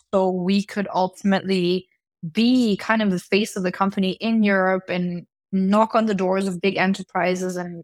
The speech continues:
let them know that we exist and that there's, you know, we're out here. And if they wanna invest in their employees and in their leaders,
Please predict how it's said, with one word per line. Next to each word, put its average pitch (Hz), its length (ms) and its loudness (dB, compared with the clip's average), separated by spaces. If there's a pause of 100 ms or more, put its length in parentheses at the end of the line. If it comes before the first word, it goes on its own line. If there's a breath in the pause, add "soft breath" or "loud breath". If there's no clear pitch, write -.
let 180 220 -4
them 202 100 4
know 190 160 4
that 185 160 2
we 185 140 0
exist 185 560 -4
and 175 140 -10
that 165 160 -12
there's, 170 440 -6
you 175 120 -12
know, 165 120 -12
we're 180 200 -2
out 185 240 4
here. 185 260 0
And 170 140 -6
if - 160 -8
they 175 100 0
wanna 175 280 2
invest 175 420 -2
in 170 140 -16
their 170 120 -14
employees 220 500 2
and 180 120 -4
in 175 100 -8
their 170 140 -4
leaders, 202 560 2